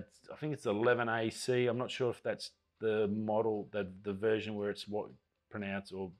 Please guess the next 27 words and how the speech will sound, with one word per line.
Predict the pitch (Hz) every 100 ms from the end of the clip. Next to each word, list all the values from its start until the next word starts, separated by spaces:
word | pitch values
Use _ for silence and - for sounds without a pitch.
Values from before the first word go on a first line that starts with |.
| _
defined | 101 - 98 101 101
as |
Wi-Fi | 98 101 98 101 92
six. | - 127 - - - - - - -
Um, | 98 95 95 85
you | 101 98
would | 101 87
sort | - - 104
of | 95
hope | - - - 101 - 87
and | 92
envisage | 92 95 101 85 85 85
that | 87 82
it | 85
is. | 87 82 - _ _ - - - - -
Um, | 120 123 127
now | 110 131 135
the | 127
price | - 151 170 220
they're | 135
saying | - 139 135
is | 120
around | 120 127 123
the | 127 110
A | 131
seven | 127 - 127 113 110
three, | - 139 139 123 107 92